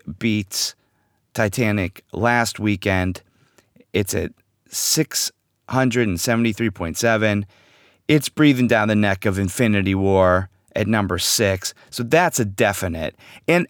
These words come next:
I think Bla-, Black Panther at seven hundred is a definite. We talked about this earlier. You know, there's gonna be a re-release for Black Panther. So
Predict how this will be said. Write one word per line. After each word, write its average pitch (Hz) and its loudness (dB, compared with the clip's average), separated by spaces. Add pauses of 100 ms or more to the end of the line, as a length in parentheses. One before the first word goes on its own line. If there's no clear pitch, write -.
I 180 4
think 143 0
Bla-, 120 2
Black 120 0
Panther 101 0
at 87 -2
seven 92 0
hundred 92 0
is 87 0
a 87 -4
definite. 92 -4
We 107 -4
talked 104 -2
about 95 -2
this 101 -2
earlier. 120 4 (920)
You 107 -2
know, 90 0 (100)
there's 135 4
gonna 139 2
be 120 4
a 110 4
re-release 95 2
for 104 -6
Black 90 0
Panther. 90 0 (260)
So 104 2